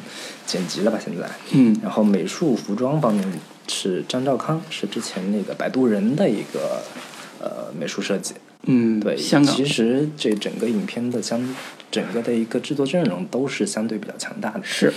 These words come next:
Speaker 1: 对。
Speaker 2: 就非常专业的制作班底。
Speaker 1: 嗯。然后影片片长是九十九分钟，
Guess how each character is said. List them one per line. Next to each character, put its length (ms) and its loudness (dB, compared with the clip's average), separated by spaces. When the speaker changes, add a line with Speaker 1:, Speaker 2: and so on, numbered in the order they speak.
Speaker 1:
对。 180 -4
Speaker 2:
就 80 2
非 140 0
常 140 8
专 180 8
业 100 6
的 80 4
制 140 2
作 80 6
班 200 4
底。 80 0
Speaker 1:
嗯。 80 -8
然 80 -6
后 80 -2
影 200 -2
片 200 -2
片 280 -2
长 280 -8
是 360 -2
九 160 -4
十 160 -6
九 220 -6
分 180 -6
钟， 220 -4